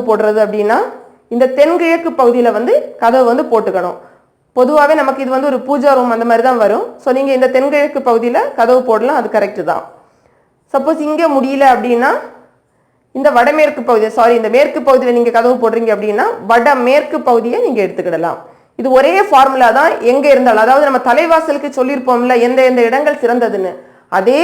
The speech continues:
ஃபார்முலா தான் வீட்டுக்கு உள்ளாலையுமே நம்ம ரூமுகளுக்கு கதவு போடுற டைம்ல நம்ம வந்து, அஹ், ஃபாலோ பண்ணணும். சப்போஸ் உங்களுக்கு எல்லா இடத்துலையுமே இதையே நம்ம வைக்க முடியாது, ஒரு சில இடங்கள் வந்து நம்ம சுவரோட அமைப்புல மாறி வரும். அந்த மாதிரி ஒரு, ஒரு ரூம் அந்த மாதிரி எல்லாம் நீங்க மாத்தி வச்சிருந்தா கூட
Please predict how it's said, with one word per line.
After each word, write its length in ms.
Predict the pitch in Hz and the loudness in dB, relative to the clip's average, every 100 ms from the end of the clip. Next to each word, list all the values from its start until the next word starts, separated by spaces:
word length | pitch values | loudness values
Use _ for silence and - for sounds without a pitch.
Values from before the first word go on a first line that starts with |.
| 370 | 2
ஃபார்முலா 400 | 302 269 269 262 262 | 4 4 4 2 2
தான் 100 | 311 | 0
வீட்டுக்கு 280 | 262 240 262 262 | -4 -6 0 0
உள்ளாலையுமே 460 | 247 269 254 240 277 302 | 2 2 2 0 0 0
நம்ம 140 | 233 233 | 0 0
ரூமுகளுக்கு 540 | 277 269 247 220 294 466 - - _ - | 0 0 -2 -4 -4 -4 -6 -20 _ -4
கதவு 260 | 262 269 330 247 | 0 2 2 2
போடுற 180 | 254 240 | 2 2
டைம்ல 240 | 233 247 294 | 0 0 0
நம்ம 120 | 240 220 | 2 0
வந்து, 120 | 226 302 349 - - | 0 -2 -6 -14 -6
அஹ், 160 | 196 196 | -4 0
ஃபாலோ 220 | 233 226 208 | 2 2 2
பண்ணணும். 360 | 190 180 170 - - - _ _ _ _ _ 277 | 0 -2 -4 -6 -12 -20 _ _ _ _ _ -2
சப்போஸ் 340 | 269 339 311 | 0 0 0
உங்களுக்கு 280 | 277 285 277 269 226 | 0 0 0 0 0
எல்லா 300 | 302 359 370 | 0 2 4
இடத்துலையுமே 380 | 302 240 277 294 277 | 4 2 0 0 -2
இதையே 240 | 269 285 320 | -2 0 2
நம்ம 120 | 269 233 | 2 0
வைக்க 160 | 233 269 | 0 0
முடியாது, 380 | 240 254 220 196 208 | 0 2 2 2 0
ஒரு 80 | 247 | 0
சில 120 | 269 254 | 2 2
இடங்கள் 280 | 262 285 262 | 2 2 0
வந்து 120 | 254 302 | 0 0
நம்ம 100 | 247 247 | 0 -2
சுவரோட 340 | 269 285 285 269 | 2 4 4 2
அமைப்புல 380 | 240 247 247 254 440 - 220 | 2 -2 0 0 0 -4 0
மாறி 220 | 233 277 233 | 2 2 2
வரும். 200 | 196 180 - - _ - | 0 -2 -10 -20 _ -4
அந்த 120 | 247 285 | 0 0
மாதிரி 220 | 285 320 339 | 2 2 2
ஒரு, 140 | 277 254 247 240 | 2 4 4 4
ஒரு 100 | 240 262 | 2 2
ரூம் 180 | 285 285 | 2 0
அந்த 100 | 262 254 | 0 2
மாதிரி 140 | 247 | 2
எல்லாம் 180 | 254 269 | 2 0
நீங்க 140 | 240 233 | 0 0
மாத்தி 220 | 233 247 | 0 -2
வச்சிருந்தா 320 | 240 240 247 | -6 -2 -2
கூட 100 | 240 | 0